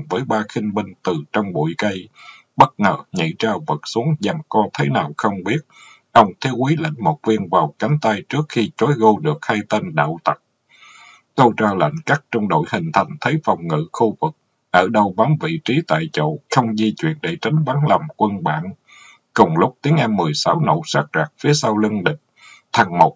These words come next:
về tới rồi, đỡ quá." Tiếng máy nội bộ ý ới, ý ới.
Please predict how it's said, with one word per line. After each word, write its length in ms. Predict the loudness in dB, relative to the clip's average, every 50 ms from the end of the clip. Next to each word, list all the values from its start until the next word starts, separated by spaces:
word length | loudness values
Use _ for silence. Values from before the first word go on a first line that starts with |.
| _ -2
về 220 | 0 0 0 0 -2
tới 180 | 0 0 0 0 0
rồi, 260 | -2 -2 -2 -2 -4 -8 _ _ 2
đỡ 160 | 2 2 2 2 0
quá." 300 | 0 0 0 0 0 -4 -10 _ _ _ -20 -20 _ _ _ 4
Tiếng 200 | 6 6 8 8
máy 140 | 6 4 4
nội 220 | 2 2 0 0
bộ 260 | 0 0 0 0 -2 -2 -2
ý 160 | -2 0 0
ới, 240 | 2 2 0 0 0 -2
ý 200 | 0 0 0 0
ới. 240 | 2 0 0 0 -2